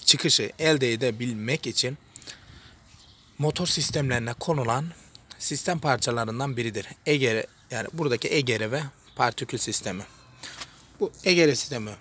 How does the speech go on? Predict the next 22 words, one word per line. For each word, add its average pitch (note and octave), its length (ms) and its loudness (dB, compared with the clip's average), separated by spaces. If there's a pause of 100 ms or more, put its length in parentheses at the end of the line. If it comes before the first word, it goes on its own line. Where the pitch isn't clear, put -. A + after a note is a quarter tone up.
(220)
boğaz B2+ 320 2
kelebeğine D#3+ 580 2
bağlandığı D3 460 4
için D3+ 320 0 (1120)
boğaz D3 320 6
kelebeğinin D3+ 520 4 (200)
emme D3+ 240 2
manifoldunun B2+ 680 0 (160)
ve B2 120 0
motorun B2+ 580 -2 (880)
sıcak D3+ 480 6 (280)
gaz C#3+ 280 8
vasıtasıyla B2+ 800 2 (120)
kirletilmesini C3+ 880 2
sağlayan B2 760 2
bir B2+ 220 -4 (180)
parçadır A#2 500 -2
arkadaşlar. G#2+ 600 -4 (100)
Kesinlikle C3+ 680 -2
motor A#2 480 -6
sağlığı A#2+ 360 0
açısından A#2+ 680 -2